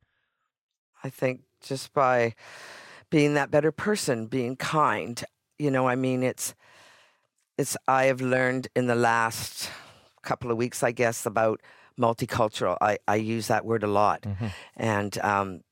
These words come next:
Speaker 1: my grandson said to me, "Oh, y-, you can't use that word anymore." And I said, "Why is that?" And he said, "'Cause when you talk about multicultural, that doesn't include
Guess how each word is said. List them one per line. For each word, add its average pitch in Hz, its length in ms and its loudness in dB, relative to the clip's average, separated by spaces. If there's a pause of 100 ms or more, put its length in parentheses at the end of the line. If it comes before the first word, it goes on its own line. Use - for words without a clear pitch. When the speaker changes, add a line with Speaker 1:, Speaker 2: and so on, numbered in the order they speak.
Speaker 1:
my 98 160 -4
grandson 110 480 -4
said 104 220 -2
to - 80 -14
me, 98 240 -6
"Oh, 113 220 4
y-, 107 80 -8 (100)
you 113 320 -12
can't 120 240 -4
use 123 220 -2
that 92 160 0
word 95 180 -4
anymore." 90 420 -8 (540)
And 107 200 -2
I 98 120 0
said, 95 340 -2 (340)
"Why 104 120 0
is 110 80 -4
that?" 117 160 2
And 113 80 -10
he 117 80 -4
said, 107 260 0
"'Cause - 300 -8 (400)
when 127 160 -6
you 180 60 -8
talk 156 220 0
about 123 180 -2
multicultural, 120 640 -2
that 98 160 2
doesn't 107 280 0
include 107 560 0